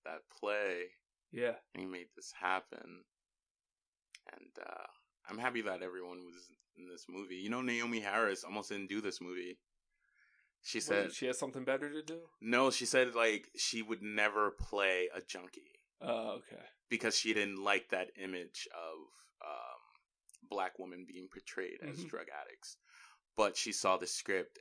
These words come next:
Speaker 1: and was just, you know, like, "I'm in. I'm gonna do it."
Speaker 2: Yeah,
Speaker 1: And
Speaker 2: we
Speaker 1: it just, it worked in her favor, honestly.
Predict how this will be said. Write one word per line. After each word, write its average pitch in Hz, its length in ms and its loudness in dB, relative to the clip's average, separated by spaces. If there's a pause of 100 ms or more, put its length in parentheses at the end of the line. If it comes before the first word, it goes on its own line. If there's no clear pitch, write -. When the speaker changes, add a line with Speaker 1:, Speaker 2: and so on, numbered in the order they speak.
(120)
Speaker 1:
and 90 120 -10
was 90 100 -12
just, - 540 -10 (160)
you 90 140 -10
know, 87 60 -10
like, 82 220 -16 (840)
"I'm 101 180 8
in. 87 220 -6 (640)
I'm 92 80 -6
gonna 90 140 -4
do 85 220 -8
it." - 200 -10
Speaker 2:
Yeah, 135 300 2 (300)
Speaker 1:
And - 120 -6
Speaker 2:
we 98 60 -2
Speaker 1:
it 95 60 -10
just, 110 180 -8
it 107 160 0
worked 104 220 -2
in 98 80 -2
her 95 100 -4
favor, 90 580 -4
honestly. - 540 -12